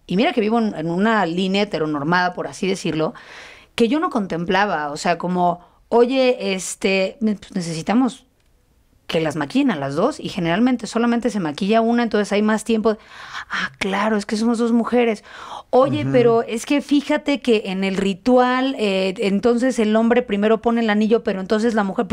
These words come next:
Speaker 1: ¿cómo le vamos a hacer, no?". Pareciera algo muy tonto, pero son detalles tan pequeños y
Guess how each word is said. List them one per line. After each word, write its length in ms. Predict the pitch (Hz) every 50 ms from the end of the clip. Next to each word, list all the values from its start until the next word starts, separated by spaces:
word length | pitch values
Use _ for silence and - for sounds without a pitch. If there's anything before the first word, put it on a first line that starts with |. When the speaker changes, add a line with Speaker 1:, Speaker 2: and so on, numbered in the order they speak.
| - -
Speaker 1:
¿cómo 180 | 262 254 311
le 100 | 311 294
vamos 280 | 254 254 254 269 254 247
a 20 |
hacer, 300 | 220 - - 254 247 240
no?". 160 | 202 190 214 - - - - - - - - _ _ _ _ _ _
Pareciera 440 | - 294 294 294 277 - - 392 427 453
algo 140 | 440 381 349
muy 280 | 302 294 302 339 349
tonto, 760 | 339 - - 285 269 269 269 269 262 - 175 175 185 254 - _ _ _ - - - - - -
pero 180 | - 294 311 294
son 180 | - 349 381 403
detalles 560 | 440 440 440 370 330 311 311 320 311 - -
tan 280 | - 339 349 381 370
pequeños 680 | - 339 320 320 - 285 285 269 254 226 214 214 - - _ _ -
y 100 | 262